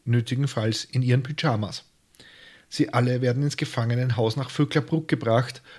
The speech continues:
wo man ihnen die Vorwürfe von Apollonia vorträgt. Dass die meisten Polen für die Tatnacht sogar ein Alibi haben, interessiert die Ermittler wenig. Sie versuchen, Geständnisse aus den Zwangsarbeitern herauszuprügeln.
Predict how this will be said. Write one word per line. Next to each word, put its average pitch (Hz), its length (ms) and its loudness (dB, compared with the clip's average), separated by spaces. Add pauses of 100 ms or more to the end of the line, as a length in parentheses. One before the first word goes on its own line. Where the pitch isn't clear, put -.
(140)
wo 127 100 2
man 151 140 4
ihnen 139 240 4
die 135 100 -2
Vorwürfe 120 600 2
von 151 160 0
Apollonia 120 720 2
vorträgt. 120 720 -2 (680)
Dass - 180 0
die 170 100 0
meisten 156 520 0
Polen 120 380 0
für 139 120 -2
die 135 100 -6
Tatnacht 113 520 -2
sogar 107 220 -6
ein 110 200 -4
Alibi 131 420 2
haben, 113 420 0
interessiert 175 680 0
die - 80 -2
Ermittler 120 460 2
wenig. 120 380 4 (460)
Sie - 160 -4
versuchen, 170 480 0
Geständnisse 131 800 2
aus 107 80 0
den 143 160 0
Zwangsarbeitern 113 640 -2
herauszuprügeln. 117 920 0